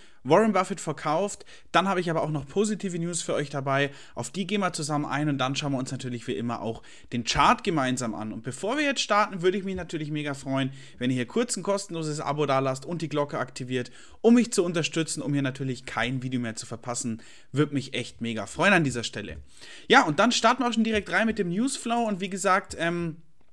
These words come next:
ja, Warren Buffett beziehungsweise Berkshire Hathaway verkauft jetzt erneut ein größeres Aktienpaket.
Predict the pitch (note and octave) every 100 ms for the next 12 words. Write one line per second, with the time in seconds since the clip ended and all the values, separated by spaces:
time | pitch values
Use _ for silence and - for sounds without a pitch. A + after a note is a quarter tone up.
0 | - - G3 E3+ A#2+ E3+ A3 F3 F3 G#3
1 | G#3+ - E3 F3+ F3 D#3 D3+ D3 D3+ D#3+
2 | - C#3+ C3 F3 G#3 F#3+ F#3+ F#3+ - -
3 | - - D#3 D3 D#3 G3 - F3 E3 D3+
4 | D3 F3+ D#3 C3+ F3+ D#3 C3 - B3 -
5 | C4 A3+ G#3 - G3 G3 -